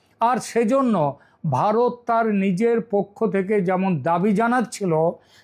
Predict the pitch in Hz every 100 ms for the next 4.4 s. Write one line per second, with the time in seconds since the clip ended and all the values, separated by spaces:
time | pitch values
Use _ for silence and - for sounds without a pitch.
0 | - 214 220 285 285 240 165 147 _ _
1 | - 214 247 247 247 233 - 196 220 233
2 | 233 226 220 214 202 202 202 233 269 -
3 | 262 247 214 208 202 - 202 190 170 190
4 | 175 - 247 262